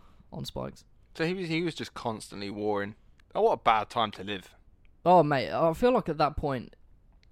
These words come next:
Speaker 1: it was just, everyone was just trying to kill everyone.
Speaker 2: But also, you have to think, he was an arsehole, and he was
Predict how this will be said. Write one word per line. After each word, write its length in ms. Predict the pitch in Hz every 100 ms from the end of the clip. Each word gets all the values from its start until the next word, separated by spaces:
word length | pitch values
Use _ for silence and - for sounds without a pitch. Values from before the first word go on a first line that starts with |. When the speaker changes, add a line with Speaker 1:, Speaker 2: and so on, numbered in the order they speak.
| -
Speaker 1:
it 80 | 151
was 120 | 156
just, 100 | -
everyone 360 | 139 160 165 123
was 100 | 139
just 100 | -
trying 140 | 123
to 60 | -
kill 260 | - 107
everyone. 400 | 98 120 82 139 - _ _ _ - -
Speaker 2:
But 60 | 160
also, 400 | 160 - 104 101 - - - _ _ - - -
you 160 | 113
have 180 | 135 -
to 140 | 120
think, 400 | 117 123 120 - - _ - _ - _ _
he 220 | - 151
was 200 | 170 139 139
an 100 | 117 107
arsehole, 640 | 110 123 120 - 82 85 - _ _ - -
and 120 | 101
he 160 | 98 110
was 340 | 104 98 -